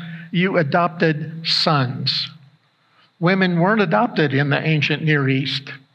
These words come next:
They weren't adopted in the Roman culture or the Greek culture. And yet, and I'll read you some scripture in just a moment, God has chosen us,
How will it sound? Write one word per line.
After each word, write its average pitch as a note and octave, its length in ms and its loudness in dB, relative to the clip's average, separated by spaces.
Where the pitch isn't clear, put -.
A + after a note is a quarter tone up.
They D3+ 60 -2
weren't F3+ 200 2
adopted F#3+ 520 0
in D3+ 160 2
the C#3+ 80 2
Roman C#3+ 400 0
culture C3+ 420 -2
or - 240 -4
the C#3 120 -2
Greek D3+ 280 0
culture. C#3+ 520 -2
And E3+ 160 2
yet, E3 480 0
and D3+ 180 0
I'll D3+ 180 2
read E3+ 440 0
you E3+ 100 2
some E3 220 0
scripture E3 460 0
in C#3+ 100 0
just E3+ 200 0
a E3+ 60 2
moment, C#3 520 0
God F#3+ 720 2
has D#3 680 0
chosen F3+ 540 0
us, D3+ 480 2